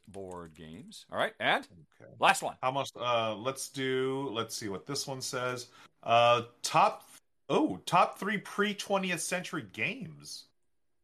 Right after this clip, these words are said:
Speaker 1: Pre. Well, we already
Speaker 2: Wow.
Speaker 1: have mass market games. So many of the mass markets are pre-twentieth century. Uh, let's save that one for a future time.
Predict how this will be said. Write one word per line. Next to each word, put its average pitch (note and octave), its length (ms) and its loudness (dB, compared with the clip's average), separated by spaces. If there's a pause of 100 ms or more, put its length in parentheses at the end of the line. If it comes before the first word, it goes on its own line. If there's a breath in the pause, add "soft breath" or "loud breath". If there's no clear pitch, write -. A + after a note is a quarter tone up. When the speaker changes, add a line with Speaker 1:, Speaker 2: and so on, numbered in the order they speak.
(240)
Speaker 1:
Pre. E3 380 -10 (300)
Well, F3+ 120 6
we B3+ 60 8
already C#4+ 180 10
Speaker 2:
Wow. G3+ 80 4
Speaker 1:
have G#3 160 6
mass E3 320 -2
market D#3+ 300 -2
games. G#3 280 -6
So G3 180 -2
many G3+ 160 -2
of G3+ 60 0
the G3+ 60 -2
mass F#3 260 0
markets F#3+ 300 -2
are D3 80 -2
pre-twentieth E3+ 520 -6
century. G3 500 -4 (640)
Uh, G3+ 100 6 (300 soft breath)
let's - 140 0
save A#3 160 6
that G3+ 140 8
one F#3 100 -4
for E3+ 140 -2
a D3 60 -2
future C3 260 -8
time. D#2+ 300 -6